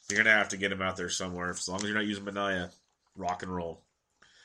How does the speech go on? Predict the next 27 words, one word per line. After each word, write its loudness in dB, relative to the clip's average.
There's 2
a 4
lot 6
of 4
short, 4
there's 2
a 0
lot 6
of 6
outfielders 2
I 2
like, 4
so -2
this -8
might -2
take 0
a -6
little -2
while. -2
Ryan 2
Braun 2
at -10
forty-seven 0
against -6
Anderson, -2
the -4
lefty. -4